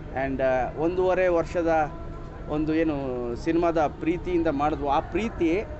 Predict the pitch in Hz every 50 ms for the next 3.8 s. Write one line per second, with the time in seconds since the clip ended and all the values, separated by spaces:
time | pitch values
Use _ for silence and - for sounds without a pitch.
0 | - - - - - - - - 170 190 226 240 233 - 247 226 220 220 220 214
1 | 208 202 202 208 202 196 185 185 185 196 190 185 175 175 165 156 151 160 160 165
2 | 170 196 190 175 147 151 151 160 175 170 156 139 123 107 - - - - - -
3 | - - - 160 156 - 185 180 170 160 143 135 135 156 165